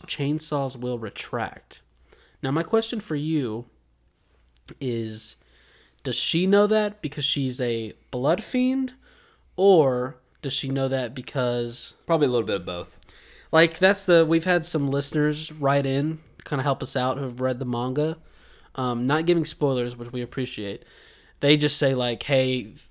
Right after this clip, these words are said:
Speaker 1: there were some, like, little adventures where Denji's chainsawed, you know, transformed other times that they just didn't show in the,
Speaker 2: Yeah.
Speaker 1: in the anime."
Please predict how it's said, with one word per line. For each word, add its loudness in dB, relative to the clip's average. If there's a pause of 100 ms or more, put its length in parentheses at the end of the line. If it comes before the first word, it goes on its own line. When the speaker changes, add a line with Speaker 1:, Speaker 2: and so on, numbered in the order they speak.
(120)
Speaker 1:
there 0
were 2
some, 0
like, -4
little -2
adventures -4
where -6
Denji's -8
chainsawed, -2 (720)
you -4
know, -4
transformed -4 (180)
other -2
times -2
that -14
they -2
just -8
didn't -6
show -2
in -4
the, -2
Speaker 2:
Yeah. 2 (260)
Speaker 1:
in -4
the -8 (300)
anime." -2